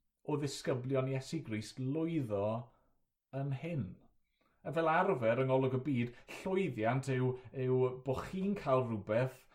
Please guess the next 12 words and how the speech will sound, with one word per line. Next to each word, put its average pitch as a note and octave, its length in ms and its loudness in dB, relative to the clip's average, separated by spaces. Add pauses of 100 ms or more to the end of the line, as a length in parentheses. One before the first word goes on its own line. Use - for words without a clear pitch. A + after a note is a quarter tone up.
(200)
yy, B2+ 300 -4 (100)
dyw C#3+ 160 0
pobl D3 320 -2
eraill D#3 320 -2 (140)
ddim E3+ 480 2 (260)
yn C#3 80 0
ei C3+ 140 0
gael. A#2+ 180 -2
Ond C3 140 0
mae - 180 -4
hyn, A3+ 320 -2 (300)
llwyddiant G3+ 760 0